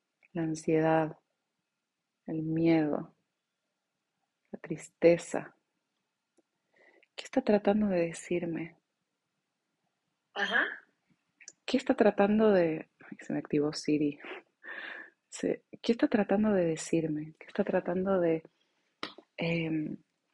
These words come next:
Speaker 1: de contarme? Que en algún momento tapé, que no quise ver,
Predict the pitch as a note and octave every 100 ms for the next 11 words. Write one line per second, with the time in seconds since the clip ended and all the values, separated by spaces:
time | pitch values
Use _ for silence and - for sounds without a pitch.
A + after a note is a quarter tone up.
0 | _ _ _ _ _ _ _ _ _ _
1 | - F3+ F3+ E3+ D#3+ D#3+ E3 E3+ E3 D3+
2 | D#3 - _ _ _ _ _ _ _ _
3 | _ _ _ _ _ _ _ _ _ _
4 | _ _ - F3 F3 F3+ F3+ F3 F3+ E3+
5 | F3+ - D#3 - D#3+ - - _ _ _
6 | _ _ _ _ _ _ _ _ _ _
7 | _ _ _ _ _ _ _ _ _ _
8 | _ _ _ _ _ _ _ _ _ _
9 | _ _ _ _ - _ _ _ _ _
10 | _ _ _ _ _ - E3+ E3+ - E3
11 | F3 D#3+ D#3+ D#3 -